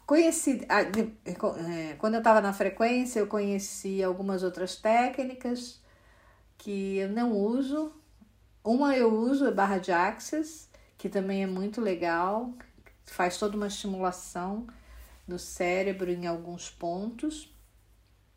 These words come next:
Mas eu tenho usado pouco porque os pleiadianos também trabalham assim.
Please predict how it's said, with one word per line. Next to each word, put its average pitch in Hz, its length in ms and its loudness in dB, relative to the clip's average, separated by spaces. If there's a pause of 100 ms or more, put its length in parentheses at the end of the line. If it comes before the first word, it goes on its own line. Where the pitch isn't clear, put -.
(220)
Mas 220 380 2
eu 262 180 4
tenho 285 240 2
usado 202 380 2
pouco 247 600 0
porque 220 300 -6
os 240 100 -2
pleiadianos 226 760 -2
também 269 500 -2
trabalham 143 580 -6
assim. - 400 -18